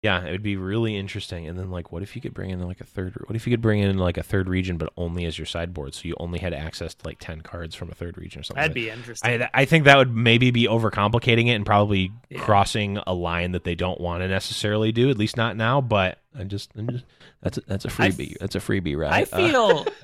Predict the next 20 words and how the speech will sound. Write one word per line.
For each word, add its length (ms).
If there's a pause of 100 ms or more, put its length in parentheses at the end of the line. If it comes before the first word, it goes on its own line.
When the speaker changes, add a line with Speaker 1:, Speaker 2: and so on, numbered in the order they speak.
(180)
Speaker 2:
I 120
feel 280
we'll 200
get, 360 (320)
'cause 280
the, 180
they've 300
talked 300
about 320
other 340
formats 480
they 100
wanna 160
add, 260
like, 140
Speaker 1:
Right. 340
Speaker 2:
more 220
fun, 480
casual 460
formats. 580